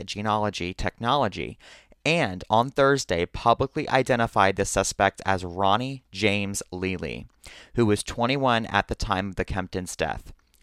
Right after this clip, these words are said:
Died of acute cocaine intoxication at the age of forty-five on Feb-, on February ninth,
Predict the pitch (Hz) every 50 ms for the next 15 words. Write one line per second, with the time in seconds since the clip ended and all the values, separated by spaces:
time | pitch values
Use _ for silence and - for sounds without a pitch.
0 | _ _ - - 113 101 110 120 123 87 107 98 101 - - - - 139 135 -
1 | - 131 123 - - 135 117 110 107 73 87 107 - - 104 98 101 - - -
2 | 104 - - 104 95 95 - - 101 87 - 92 95 - 98 - - 98 95 95
3 | 90 - - 95 92 - - 101 104 113 127 131 - - 107 101 98 98 - -
4 | - 101 104 98 - 104 92 - 120 - _ _ _ - 104 101 98 - - -
5 | - 123 123 123 143 175 175 175 170 165 175 180 151 107 92 92 92 92 - -